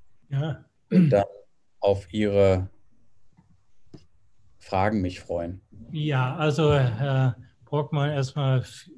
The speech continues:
Speaker 1: herzlichen Dank für diesen, äh, also sehr einsichtsreichen, einsichtgebenden Vortrag, wundervoller Vortrag.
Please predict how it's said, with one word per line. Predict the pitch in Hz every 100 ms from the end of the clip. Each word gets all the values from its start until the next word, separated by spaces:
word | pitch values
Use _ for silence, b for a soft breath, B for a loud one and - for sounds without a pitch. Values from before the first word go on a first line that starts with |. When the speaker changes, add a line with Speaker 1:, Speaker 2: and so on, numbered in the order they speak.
| - _ _ _ - _
Speaker 1:
herzlichen | 147 160 165 170 139 135
Dank | 139 147
für | 147
diesen, | 143 135 139 135 131 156
äh, |
also | 139 156 127 127 143 185
sehr | 123 135 165 160 147 - - _ _ _ - - -
einsichtsreichen, | - 156 175 185 185 156 - - 151 151 156 160
einsichtgebenden | 156 151 165 170 139 - 156 160 175 170 151
Vortrag, | - 160 160 135 120
wundervoller | 170 160 135 160 147 131
Vortrag. | 135 160 160 147 131 -